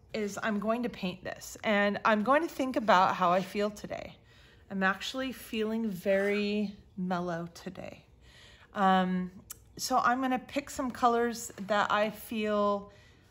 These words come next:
um, and, and you're gonna do this if you're using a marker too, or a colored pencil. I'm gonna pick five colors,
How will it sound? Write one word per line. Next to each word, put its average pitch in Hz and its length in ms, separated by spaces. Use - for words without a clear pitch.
um, 185 600
and, 202 220
and 214 180
you're 214 120
gonna 226 200
do 208 160
this 208 240
if 220 160
you're 190 140
using 185 340
a 175 60
marker 170 420
too, 170 400
or 165 240
a 165 40
colored 165 340
pencil. 165 480
I'm 208 120
gonna 277 140
pick 269 240
five 180 400
colors, - 560